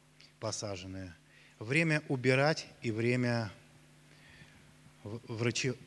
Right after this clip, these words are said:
время убивать и время врачевать, время разрушать и время строить, время плакать и время смеяться, время сетовать и время плясать, время разбрасывать камни и время собирать камни,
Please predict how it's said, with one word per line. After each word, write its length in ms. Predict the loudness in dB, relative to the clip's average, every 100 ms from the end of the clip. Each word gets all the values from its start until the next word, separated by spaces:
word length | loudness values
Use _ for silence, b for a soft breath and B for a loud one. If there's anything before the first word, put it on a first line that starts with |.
| -20 -20 -20 -20 -20 -20 -18
время 360 | -2 2 4 4
убивать 540 | 0 2 4 4 2 -2
и 80 |
время 340 | -2 0 0 0
врачевать, 680 | -2 -4 -2 0 0 0 -2
время 340 | -2 -2 -4
разрушать 680 | -4 -4 -2 -4 -4 -4 -4 -6
и 80 |
время 360 | -2 0 0 -2
строить, 640 | -4 -4 -2 0 -2 -6 -12 B B B B B
время 400 | 4 6 8 4
плакать 500 | 4 4 4 0 -4 -4
и 80 |
время 320 | 0 2 0 0
смеяться, 680 | -2 0 0 0 -4 -8 B B B
время 460 | 0 6 6 6 2
сетовать 560 | 2 2 2 2 2 -2
и 80 | -2
время 380 | 2 2 0 -4 -8 -6
плясать, 520 | -2 0 0 0 -4 B B B B
время 580 | -2 4 6 6 6 4
разбрасывать 840 | 4 4 4 2 4 4 4 2 2
камни 440 | 2 4 2 0
и 100 | 0
время 340 | 2 2 2 0
собирать 540 | -2 -2 0 0 -2
камни, 460 | -4 -4 -4 -6